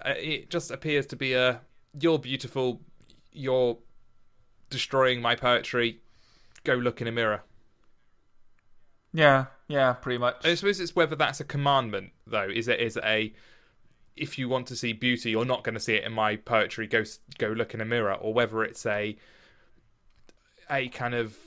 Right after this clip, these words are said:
Speaker 1: "This is what I'm trying, what I'm trying to do is capture your beauty in my poetry, and it's very hard." I don't quite know which side of that fence to fall on, whether it's, uh,
Speaker 2: I don't, he, it's, he, to me, he sounds defensive and, and maybe a little bit hurt in the, um, dulling my lines and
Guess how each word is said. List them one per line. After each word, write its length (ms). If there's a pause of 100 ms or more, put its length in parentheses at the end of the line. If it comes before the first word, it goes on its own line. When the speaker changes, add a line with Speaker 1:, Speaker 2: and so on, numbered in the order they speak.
(760)
Speaker 1:
"This 300
is 120
what 140
I'm 160
trying, 380
what 160
I'm 120
trying 280
to 80
do 80
is 80
capture 480
your 180
beauty 500
in 200
my 240 (280)
poetry, 540 (340)
and 160
it's 80
very 200
hard." 360
I 80
don't 200
quite 220
know 100
which 300
side 240
of 60
that 160
fence 220
to 80
fall 200
on, 120
whether 260
it's, 260
uh, 120 (120)
Speaker 2:
I 100
don't, 200
he, 140 (100)
it's, 200
he, 180
to 200
me, 140
he 120
sounds 280
defensive 640
and, 100
and 360 (200)
maybe 340
a 40
little 340
bit 200
hurt 400
in 200
the, 180
um, 240 (220)
dulling 300
my 120
lines 380
and 220